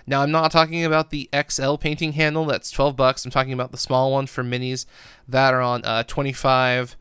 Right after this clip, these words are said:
thirty-two, and forty millimeter bases. I, I believe it's, like, eight dollars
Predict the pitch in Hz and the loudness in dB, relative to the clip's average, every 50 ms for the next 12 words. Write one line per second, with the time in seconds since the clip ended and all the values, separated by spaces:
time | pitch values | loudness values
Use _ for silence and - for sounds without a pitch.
0 | - - _ _ _ _ - 143 135 127 127 123 - - - 135 135 127 113 113 | -20 -20 _ _ _ _ -2 -2 -2 -2 -6 -8 -8 -4 -4 -2 -2 -2 -4 -4
1 | 117 - - 131 131 127 123 123 127 131 127 131 131 131 131 117 120 117 123 131 | -8 -6 -4 -2 -2 -2 -2 -2 -4 -2 -4 -4 -4 -4 -4 -2 0 -2 0 0
2 | - - 147 131 - - 127 117 107 123 123 151 185 170 139 - - 120 113 - | 0 -2 -2 -4 -4 -4 -4 -4 -2 -2 -2 0 0 0 -2 -2 -4 -6 -6 -8
3 | - 131 127 117 - 131 123 120 123 127 127 127 127 131 - - - | -10 -10 -10 -10 0 2 2 4 4 2 0 -2 -4 -4 -6 -8 -8